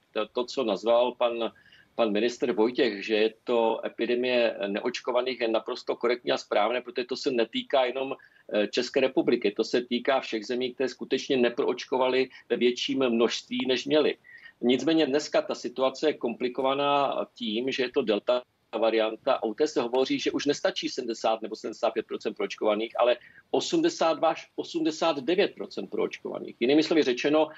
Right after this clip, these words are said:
abychom se na ta čísla dostali, tak bychom museli zase přitlačit na všechny, aby se šli očkovat. Já myslím, že to se nějakým způsobem děje a myslím si, že se to nějakým způsobem navyšuje.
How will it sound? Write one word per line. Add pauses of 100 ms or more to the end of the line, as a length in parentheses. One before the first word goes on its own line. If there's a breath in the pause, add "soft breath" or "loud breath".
(280 loud breath)
abychom
se
na
ta
čísla
dostali,
tak (160)
bychom
museli (260 loud breath)
zase
přitlačit
na
všechny,
aby
se
šli
očkovat.
Já
myslím,
že
to
se
nějakým
způsobem (380 soft breath)
děje (320 loud breath)
a
myslím
si,
že
se
to
nějakým
způsobem
navyšuje.